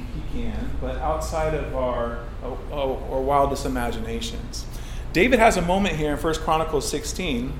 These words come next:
where he's reflecting on this God who still rules the universe,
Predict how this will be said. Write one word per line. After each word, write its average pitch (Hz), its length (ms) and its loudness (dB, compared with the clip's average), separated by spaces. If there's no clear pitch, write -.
where 143 200 6
he's 170 260 2
reflecting 156 960 2
on 147 220 6
this 147 180 6
God 156 480 8
who 139 160 2
still 175 760 6
rules 175 300 6
the 196 100 2
universe, - 800 8